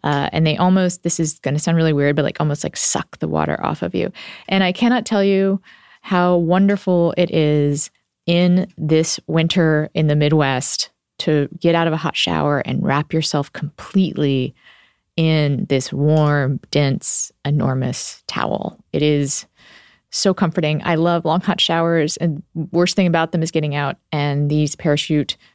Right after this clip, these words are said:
towels kind of, kind of, you know, put an end to that.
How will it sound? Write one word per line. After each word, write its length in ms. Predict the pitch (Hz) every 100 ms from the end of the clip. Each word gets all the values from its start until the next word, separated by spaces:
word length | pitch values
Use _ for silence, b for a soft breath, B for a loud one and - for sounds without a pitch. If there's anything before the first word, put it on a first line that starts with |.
| _
towels 640 | - 143 131 135 123 - - _ _
kind 320 | - 143 139
of, 180 | 135 -
kind 140 | 156 147
of, 80 | - _ _ _ _ _
you 60 | 175
know, 100 | 160
put 140 | 196
an 80 | 190
end 120 | 214
to 60 | 240
that. 200 | -